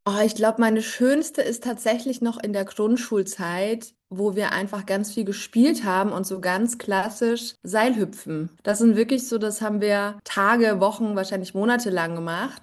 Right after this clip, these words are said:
Und wenn ich jetzt so im Nachhinein denke, das war einfach so eine schöne, unbeschwerte Pause immer. Natürlich kamen später diese Pausen, wo man dann eher irgendwelche,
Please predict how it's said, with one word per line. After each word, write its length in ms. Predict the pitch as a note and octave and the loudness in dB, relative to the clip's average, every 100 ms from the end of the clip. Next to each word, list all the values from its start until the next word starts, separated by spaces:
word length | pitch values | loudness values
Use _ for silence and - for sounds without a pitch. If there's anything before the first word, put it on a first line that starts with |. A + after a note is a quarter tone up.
| - | 2
Und 280 | G3 G3 G3 | 2 2 2
wenn 140 | G3 | 2
ich 80 | G#3 | 2
jetzt 160 | A#3 A3+ | -2 -2
so 60 | |
im 80 | G3 | -2
Nachhinein 540 | G3 G#3 A#3 A3 G#3+ | 0 2 0 -2 -4
denke, 460 | G3+ G3+ G#3+ A3+ G#3+ | -4 -4 -4 -4 -4
das 240 | G#3 G#3 | -6 -6
war 140 | G#3 G3 | -4 -2
einfach 420 | F#3+ A3 A#3 A3+ | -2 -2 -2 -4
so 440 | - A3 A3 A#3 A#3 | -2 0 2 0 -2
eine 120 | A3 | -6
schöne, 420 | - C4 C4 C4+ | 0 4 6 6
unbeschwerte 720 | - C#4+ D#4 D#4+ G#3 G#3 C4+ | 4 4 2 -2 0 0 0
Pause 440 | - C4+ D4 B3 D#3 | -2 2 4 4 2
immer. 280 | E3+ E3 | 0 -4
Natürlich 340 | E3+ E3+ A#3 A3+ | -6 -4 -4 -4
kamen 240 | A3 G3 | -4 -4
später 380 | G3+ - G3 A3+ | -4 -2 0 0
diese 180 | G3+ G3 | -2 -6
Pausen, 520 | - G#3 G3+ A3+ A3 | -4 0 2 2 -2
wo 60 | F#3 | -4
man 160 | F#3 F3 | -4 -2
dann 160 | E3+ | -2
eher 260 | F3 F#3+ D#3 | 2 2 2
irgendwelche, 640 | F3+ F3+ F3 F3 F#3 F3+ | 0 2 0 0 0 -2